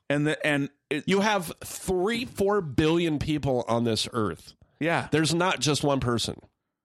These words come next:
Speaker 2: And how, I heard this on a podcast or something. It's like, how is your one person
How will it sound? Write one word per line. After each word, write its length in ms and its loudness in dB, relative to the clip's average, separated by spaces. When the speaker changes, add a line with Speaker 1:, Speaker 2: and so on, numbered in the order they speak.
Speaker 2:
And 160 0
how, 360 0
I 140 4
heard 260 0
this 180 0
on 80 2
a 40 0
podcast 840 0
or 60 -2
something. 380 -2
It's 140 -4
like, 180 -2
how 340 0
is 260 -2
your 300 2
one 320 2
person 420 -2